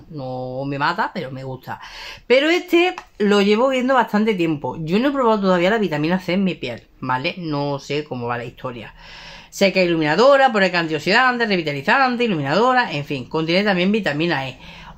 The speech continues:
Os comentaré, yo hasta que no gaste las dos cremas de día que tengo, no pongo ninguna. Os digo, tengo la de día de Diadermin, que me está costando un poquito gastarla,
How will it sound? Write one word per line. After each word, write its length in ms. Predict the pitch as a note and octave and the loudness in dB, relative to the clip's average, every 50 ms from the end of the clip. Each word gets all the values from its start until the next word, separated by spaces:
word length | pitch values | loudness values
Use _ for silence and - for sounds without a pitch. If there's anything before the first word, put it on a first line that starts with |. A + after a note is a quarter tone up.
| - - | -8 0
Os 180 | - G#3+ G3 G3+ | 0 2 2 2
comentaré, 640 | - G#3+ G#3 G3 F3+ F3 F3 F3 E3 C3+ - - - | 2 2 2 4 2 2 2 0 -2 -2 -6 -8 -8
yo 220 | G3 F3+ E3+ G#3+ A#3 | -6 -2 0 0 0
hasta 180 | A3+ - C4 | 0 0 -2
que 100 | B3+ B3 | 0 0
no 140 | A#3+ A3 F#3 | 0 0 0
gaste 260 | E3+ E3 - - F3 D#3 | 0 -2 -2 -2 -2 -2
las 140 | D#3 D#3 | 0 0
dos 160 | E3+ G#3 A3 G#3+ | 0 0 0 0
cremas 300 | - A#3+ A3 G#3 G3+ F#3+ | 0 0 2 2 2 2
de 100 | F3+ D#3 | 2 0
día 160 | D#3 C#3+ C#3+ | 0 0 -2
que 80 | E3 | 0
tengo, 480 | F3 B3+ D4 E4 E4+ F4 E4+ - - - - | 0 2 4 4 4 4 2 -2 -4 -6 -4
no 220 | F#3 F3+ F3+ E3+ E3 | 0 0 0 0 0
pongo 240 | E3 D#3+ D#3+ D#3+ | 0 -2 0 -2
ninguna. 480 | D3+ C#3 C3 B2+ B2 B2 A#2+ A2+ G#2+ - - - | -2 -4 -6 -8 -10 -10 -10 -10 -10 -12 -6 -2
Os 200 | F#3+ F3 D#3+ E3+ | -2 -2 0 0
digo, 360 | F#3+ F3+ C#3+ B2+ B2+ C3+ - - - - - - - - - - - - - - - - - - - _ - - - - | 0 -2 -2 -2 -6 -10 -10 -14 -18 -18 -18 -20 -20 -20 -20 -18 -20 -20 -20 -20 -20 -20 -20 -20 -20 _ -20 -20 -6 0
tengo 380 | A#3 A#3 A#3 G#3 F3+ E3 D#3+ | 2 4 4 4 4 4 4
la 100 | D#3+ E3 | 4 4
de 140 | D#3+ E3+ F3 | 4 2 2
día 160 | F3+ A3 A#3 | 4 4 4
de 140 | A#3+ A#3 A3+ | 4 4 4
Diadermin, 720 | A3 A3 G#3+ G#3 G#3 G#3 A3+ B3+ D#4+ F4+ F#4+ F4 D#4 - | 4 4 4 4 2 2 4 4 4 2 2 -2 -4 -4
que 120 | - F3+ | -4 -2
me 80 | F3 F3 | -2 -2
está 200 | - - G3 F#3+ | -2 0 0 0
costando 320 | G3 G#3 G3+ - G#3+ G#3+ | 0 0 0 2 2 4
un 120 | G3+ F#3+ F#3 | 4 2 2
poquito 360 | F#3+ F#3+ F3+ F#3+ F3+ F3+ E3+ | 0 0 -2 -2 0 0 0
gastarla, 600 | D#3 D#3 D#3 - - A3 A#3+ C#4+ D#4+ F#4 G4+ G4+ | 0 0 -2 0 2 2 2 2 2 0 -2 -2